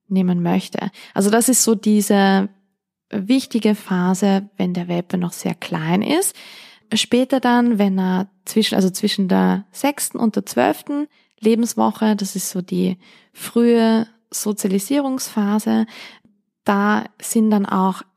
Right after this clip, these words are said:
äh, oder können einige kurze Angstphasen, ähm, im Hund stattfinden. Ähm, also der bestimmt, zu bestimmten Zeiten, es kann ein paar Tage dauern,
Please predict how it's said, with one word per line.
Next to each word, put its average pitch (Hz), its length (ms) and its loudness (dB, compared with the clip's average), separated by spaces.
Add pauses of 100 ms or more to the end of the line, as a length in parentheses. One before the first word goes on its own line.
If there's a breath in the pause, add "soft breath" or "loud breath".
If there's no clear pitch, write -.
(160)
äh, - 80 -6 (100)
oder 190 160 2
können 240 600 0 (400 loud breath)
einige 196 420 2
kurze 226 840 -2
Angstphasen, 285 1160 -2
ähm, 247 460 -2
im 233 220 -2
Hund 254 380 -4 (200)
stattfinden. 262 960 -4 (440 loud breath)
Ähm, 240 380 4
also 208 200 0
der 220 480 2
bestimmt, 220 800 -4
zu 208 100 -2
bestimmten 226 500 -2
Zeiten, 214 280 -2
es 220 120 -2
kann 208 300 2
ein 208 40 -2
paar 202 240 -4
Tage 214 400 -2
dauern, 202 480 2